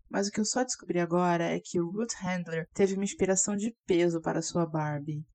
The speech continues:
A boneca alemã Bird Lily, criada pelo cartunista Reinhard Beuthein, e que não era um brinquedo para crianças.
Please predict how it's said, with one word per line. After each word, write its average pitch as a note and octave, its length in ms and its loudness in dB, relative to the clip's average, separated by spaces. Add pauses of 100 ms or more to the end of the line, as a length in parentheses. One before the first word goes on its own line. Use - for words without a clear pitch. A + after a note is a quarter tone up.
A - 80 4
boneca G3 400 0
alemã F#3 480 0
Bird G#3+ 320 -2
Lily, F#3 480 0
criada F#3+ 440 2
pelo F#3 180 2
cartunista F3+ 680 -2
Reinhard F3+ 800 0
Beuthein, F3 640 2
e E3+ 120 -8
que - 180 0
não G3+ 340 4
era A3+ 140 6
um A#3 60 6
brinquedo A3 420 2
para G#3+ 220 0
crianças. G3 720 0